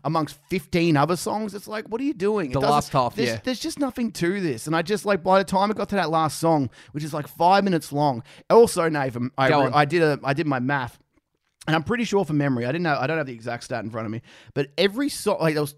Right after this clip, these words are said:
Speaker 1: out of twelve of the fifteen songs were, like, in between, like, a twenty-second bracket of, like, how the length of the song.
Speaker 2: Three thirty
Speaker 1: It
Speaker 2: to
Speaker 1: was, it was,
Speaker 2: four,
Speaker 1: it was,
Speaker 2: kind of
Speaker 1: no,
Speaker 2: thing?
Speaker 1: it was, like, three fifty to four ten or something
Speaker 2: Oh,
Speaker 1: like
Speaker 2: shit.
Speaker 1: that.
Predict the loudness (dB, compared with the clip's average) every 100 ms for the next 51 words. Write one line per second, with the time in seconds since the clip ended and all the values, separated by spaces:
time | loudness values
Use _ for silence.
0 | -6 -4 -6 -10 -2 -2 -2 -6 -12 -10
1 | -8 -6 -4 -4 -4 -4 -6 -12 -16 _
2 | _ _ 0 2 2 -2 -4 0 -2 -2
3 | -6 -4 -4 -6 -10 -8 -8 -8 -8 -8
4 | -8 -8 -6 -8 -8 -12 -8 -8 -6 -6
5 | -2 -2 -2 -4 -8 -8 -10 -12 -12 -10
6 | -6 -4 -2 -2 0 0 4 4 4 2
7 | 2 2 2 2 4 4 4 2 -8 -4
8 | -4 -2 -4 -4 -4 -4 -6 -8 -6 -8
9 | -8 -8 -10 -8 -6 -4 -6